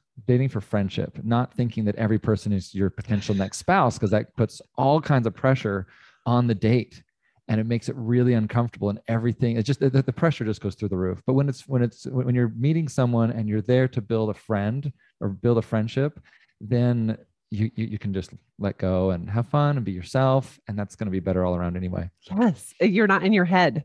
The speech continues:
Speaker 1: Yeah.
Speaker 2: I, I,
Speaker 1: Worried.
Speaker 2: I feel like I'm in my heart, like I'm me.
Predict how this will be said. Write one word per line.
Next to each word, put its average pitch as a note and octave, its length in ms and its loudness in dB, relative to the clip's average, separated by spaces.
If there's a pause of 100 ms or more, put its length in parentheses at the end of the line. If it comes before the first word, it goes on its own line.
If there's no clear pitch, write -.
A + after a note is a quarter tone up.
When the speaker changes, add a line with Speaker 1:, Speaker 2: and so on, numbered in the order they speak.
Speaker 1:
Yeah. F2+ 240 -6 (180)
Speaker 2:
I, - 140 0 (140)
I, F#3 180 4
Speaker 1:
Worried. G2 360 2
Speaker 2:
I G3 180 4
feel A3+ 180 2
like E3 240 0
I'm F#3 160 2
in F3+ 120 2
my D#3+ 100 0
heart, E3 500 -4 (560)
like E3+ 160 0
I'm F3 240 2
me. F3 380 -2